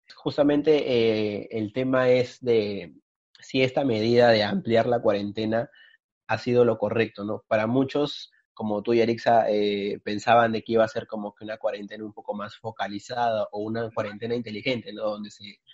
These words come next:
se den el confinamiento en zonas donde obviamente la cifra se ha disparado, pues,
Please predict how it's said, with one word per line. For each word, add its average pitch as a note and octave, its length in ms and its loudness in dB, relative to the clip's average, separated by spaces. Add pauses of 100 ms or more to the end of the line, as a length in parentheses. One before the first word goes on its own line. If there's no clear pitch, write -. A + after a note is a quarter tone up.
(280)
se A2 160 -4
den B2 200 4
el B2 120 4
confinamiento A2+ 960 0 (380)
en G#2+ 300 0
zonas A#2 380 0
donde G#2 560 -4
obviamente A2 840 0
la G2+ 140 -6
cifra A2+ 360 -2
se G#2+ 140 -8
ha G#2 40 -2
disparado, A2+ 580 0
pues, G2+ 120 -6